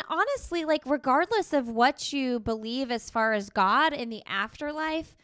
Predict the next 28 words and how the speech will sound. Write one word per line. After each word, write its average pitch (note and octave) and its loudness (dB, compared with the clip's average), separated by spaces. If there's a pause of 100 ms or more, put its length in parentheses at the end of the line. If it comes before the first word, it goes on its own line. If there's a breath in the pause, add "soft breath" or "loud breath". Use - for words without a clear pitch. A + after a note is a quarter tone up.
(160)
and A#3+ 0
I B3 4
wanna A3+ 0
believe G3+ -6
in G3+ -8
God G3 0
and A3+ -4
heaven G#3 -2
and A#3+ 0
all A#3 8
those C4 2
<laughs> - 4
things, D4 2
I C#4+ 12
really D4 8
do, B3+ 0
really, C4 10
really B3+ 8
do. D4+ 4
I G#3 6
just G#3 -6
struggle. A#3 2 (440 soft breath)
Um, A#3+ 4 (420)
when B3+ 0
I D4+ 4
go G4+ 0
to C4 -8
church, - -4